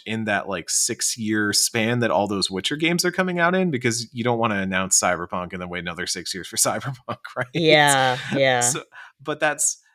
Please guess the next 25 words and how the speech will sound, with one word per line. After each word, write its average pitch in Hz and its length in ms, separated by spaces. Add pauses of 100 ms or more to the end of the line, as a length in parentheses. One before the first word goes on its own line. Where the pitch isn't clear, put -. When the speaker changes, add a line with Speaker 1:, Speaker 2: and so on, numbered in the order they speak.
(100)
Speaker 1:
that's 139 180
so 190 380
many 151 360
C 135 300
D 127 180
Projekt 113 640
big 120 360
open 113 320
world 104 180
R 92 140
P 95 120
Gs. 90 280
I'm 110 140
not 165 240
saying 127 560
that 101 260
I, 104 380 (140)
I'm 104 160
not 95 300
interested 120 760 (340)
in, 131 300
in 127 220
some 135 240
of 135 60
that. 139 280